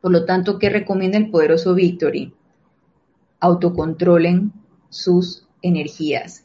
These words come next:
Y esto no es a punta de voluntad humana. Ya sabemos que el autocontrol es a través de esa transmutación de esas energías discordantes.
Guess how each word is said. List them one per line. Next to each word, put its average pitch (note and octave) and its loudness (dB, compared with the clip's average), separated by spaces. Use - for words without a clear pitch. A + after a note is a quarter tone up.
Y E3 0
esto F3+ -4
no F3+ 2
es G#3+ -2
a F3+ -4
punta G#3 0
de E3+ 0
voluntad E3+ 0
humana. D3 -6
Ya F3 0
sabemos F#3 2
que F#3+ -4
el E3 2
autocontrol F3+ -4
es F#3+ 0
a F3+ -4
través D#3 -4
de E3+ -2
esa F3 -6
transmutación G#3+ -2
de E3+ 2
esas F#3 -4
energías D#3 -2
discordantes. D#3 -4